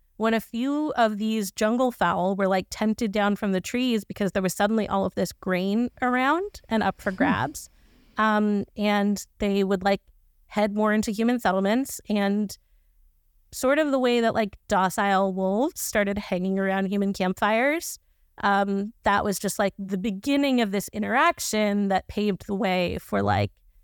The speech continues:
Speaker 1: humans being interested in these birds. But there is something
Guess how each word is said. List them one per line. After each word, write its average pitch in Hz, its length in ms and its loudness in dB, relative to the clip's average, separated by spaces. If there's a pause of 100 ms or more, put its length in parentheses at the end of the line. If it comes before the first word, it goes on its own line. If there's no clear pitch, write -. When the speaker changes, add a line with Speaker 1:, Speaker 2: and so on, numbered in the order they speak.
(460)
Speaker 1:
humans 208 520 2
being 208 300 2
interested 185 540 -2
in 170 140 0
these 170 180 -4
birds. - 500 -6 (540)
But 262 300 4 (1300)
there 202 180 2
is 190 80 0
something 208 580 0